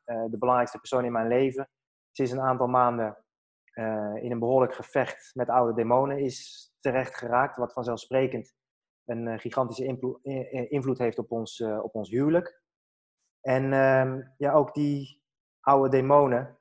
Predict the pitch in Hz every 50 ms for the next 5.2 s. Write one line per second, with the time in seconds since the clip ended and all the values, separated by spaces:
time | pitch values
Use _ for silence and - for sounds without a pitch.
0 | _ _ - 127 135 131 - - 131 127 127 - 139 127 123 - 131 120 - -
1 | - - _ _ _ _ _ _ - 131 120 - 120 131 131 127 131 123 123 120
2 | 117 127 127 135 135 131 127 127 139 143 139 123 123 117 117 107 - 107 98 -
3 | 110 110 113 117 117 120 123 123 127 127 127 139 135 135 127 123 120 107 131 143
4 | 139 131 123 120 120 113 107 131 135 135 135 131 120 - 123 113 110 123 127 120
5 | - - -